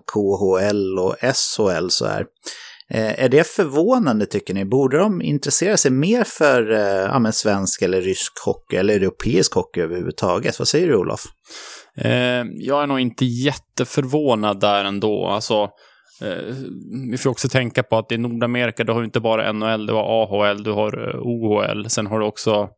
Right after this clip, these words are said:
Speaker 2: eh, hockey-V M, du har junior-V M. Jag tror att alla de ligorna, eh, rankas nog ändå högre än vad, vad de europeiska ligorna gör. Sen nämnde hon ju också det här med, eh, tillgängligheten är ju lite knivig och så, så att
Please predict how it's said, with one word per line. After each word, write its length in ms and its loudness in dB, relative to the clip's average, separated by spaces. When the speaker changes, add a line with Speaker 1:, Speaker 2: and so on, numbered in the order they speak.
Speaker 2:
eh, 260 -4
hockey-V 600 2
M, 200 0
du 60 -2
har 140 0
junior-V 840 0
M. 200 -2
Jag 120 0
tror 200 0
att 100 -2
alla 300 2
de 360 0
ligorna, 720 0
eh, 460 -4
rankas 380 0
nog 100 0
ändå 200 -2
högre 580 0
än 180 -6
vad, 240 -2
vad 120 -2
de 100 -6
europeiska 640 -2
ligorna 440 -4
gör. 200 -4
Sen 200 0
nämnde 260 0
hon 100 2
ju 60 -4
också 240 -2
det 100 -2
här 140 0
med, 340 -4
eh, 420 -4
tillgängligheten 840 0
är 120 2
ju 60 -2
lite 280 -4
knivig 520 -4
och 100 -6
så, 220 -4
så 140 -2
att 120 -4